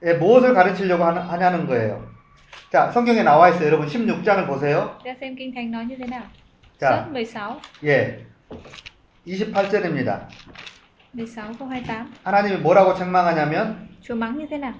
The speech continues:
Speaker 1: "내 계명과 율법을 지키지 아니하려느냐."
Speaker 2: Đoạn mười sáu câu hai tám, Đức Giê-hô-va phán cùng Môi-se rằng: "Các ngươi chẳng chịu vâng giữ điều răn và luật pháp ta cho đến chừng nào?"
Speaker 1: 이게 뭘 배우냐면은요.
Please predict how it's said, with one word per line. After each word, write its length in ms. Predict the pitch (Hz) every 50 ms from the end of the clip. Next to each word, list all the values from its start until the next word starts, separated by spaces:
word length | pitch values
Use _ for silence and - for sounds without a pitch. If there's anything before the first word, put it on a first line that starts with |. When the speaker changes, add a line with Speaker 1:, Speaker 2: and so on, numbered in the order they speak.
| - _
Speaker 1:
"내 360 | - 131 156 170 180 175 175 180
계명과 920 | 151 151 156 170 175 175 175 175 170 175 175 180 185 185 185 180 175 127
율법을 560 | 131 139 143 - - 175 170 170 170 170 170 170
지키지 680 | - 143 143 - - - 165 156 156 160 156 156 156 -
아니하려느냐." 960 | - 110 120 135 147 151 147 143 143 151 151 143 139 127 123 123 117 110 120
Speaker 2:
Đoạn 180 | 240 208 226
mười 120 | 226 233 226
sáu 260 | 226 - 220 220 240
câu 140 | 240 285 277
hai 180 | 262 262 262
tám, 320 | 254 - 240 220 226 247 285
Đức 100 | 330 339 330
Giê-hô-va 360 | - 302 294 285 294 277 269 269 -
phán 220 | 254 240 240 285
cùng 180 | - 294 247 233
Môi-se 380 | 254 262 269 - - 269 262 262
rằng: 300 | 254 240 220 202 190 202 - - _ _ _ _ _
"Các 180 | - 311 359 359
ngươi 240 | 339 320 311 302 294 294
chẳng 180 | 302 262 214 185 -
chịu 160 | - 226 220
vâng 220 | 233 247 269 277 269
giữ 180 | 247 269 247
điều 200 | - 285 269 247
răn 220 | 233 262 262 262 262
và 80 | 262 233 214
luật 120 | 214 208 208 -
pháp 140 | 302 302 302 -
ta 180 | - 262 262 254 254
cho 100 | - 277
đến 180 | 240 254 254 254
chừng 200 | 294 285 247 226
nào?" 240 | 220 220 226 214 - - - _
Speaker 1:
이게 120 | 139 135 139
뭘 220 | 131 156 190 202 196
배우냐면은요. 840 | 147 143 143 151 151 143 135 131 127 123 123 127 143 151 131 95 82